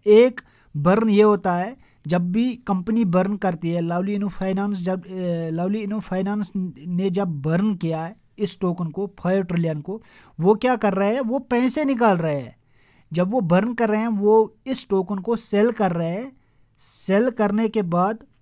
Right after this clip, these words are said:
पता नहीं वो उस अमाउंट का क्या कर रहे हैं। एक लाख लगभग डेढ़ लाख डॉलर बच-, बन जाता है, डेढ़ लाख डॉलर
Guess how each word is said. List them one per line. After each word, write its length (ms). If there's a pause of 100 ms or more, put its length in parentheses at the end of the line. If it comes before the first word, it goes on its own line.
(240)
पता 220
नहीं 160
वो 180
उस 280
अमाउंट 500
का 120
क्या 180
कर 200
रहे 120
हैं। 160
एक 240
लाख 260 (140)
लगभग 380
डेढ़ 320
लाख 180
डॉलर 400
बच-, 300
बन 440
जाता 280
है, 200
डेढ़ 300
लाख 180
डॉलर 380